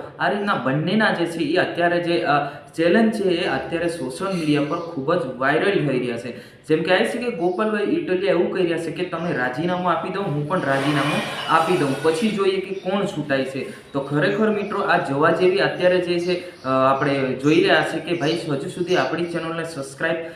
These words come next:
ના કરી હોય તો સબસ્ક્રાઇબ કરવાનું બિલકુલ ભૂલતા નહીં. કેમ કે આપણે ગુજરાતની તમામ, તમામ જે ઘટના જ વીડિયો છે આપણે જોઈ રહ્યા છે. જેમ કે આ છે કે ગોપાલભાઈ ઇટલિયા એવું કહી રહ્યા છે કે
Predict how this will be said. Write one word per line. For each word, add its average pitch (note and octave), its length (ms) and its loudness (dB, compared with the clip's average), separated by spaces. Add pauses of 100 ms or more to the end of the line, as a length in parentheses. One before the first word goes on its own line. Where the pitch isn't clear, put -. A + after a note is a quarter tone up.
(160)
ના C#3+ 300 4
કરી F3 180 4
હોય E3+ 140 4
તો E3+ 80 -2
સબસ્ક્રાઇબ E3 600 -2
કરવાનું E3 340 0
બિલકુલ F#3+ 500 -2
ભૂલતા D3+ 440 2
નહીં. E3+ 180 -2 (320)
કેમ G3+ 420 2
કે - 160 -4
આપણે D#3+ 240 2
ગુજરાતની E3+ 600 0
તમામ, F#3 520 2
તમામ F3+ 320 0
જે D3+ 100 -2
ઘટના C#3+ 420 0
જ D#3 180 -4
વીડિયો D3 200 4
છે D3+ 140 0
આપણે B2+ 380 -2 (300)
જોઈ F3 140 6
રહ્યા D3+ 320 4
છે. - 500 -8
જેમ E3 160 2
કે G3 100 2
આ G#3 140 6
છે A#3 160 -2
કે A#3+ 120 -4
ગોપાલભાઈ G3+ 600 2
ઇટલિયા F3 480 2
એવું G3+ 140 0
કહી G3 100 0
રહ્યા F3+ 200 2
છે E3+ 120 -6
કે - 360 -4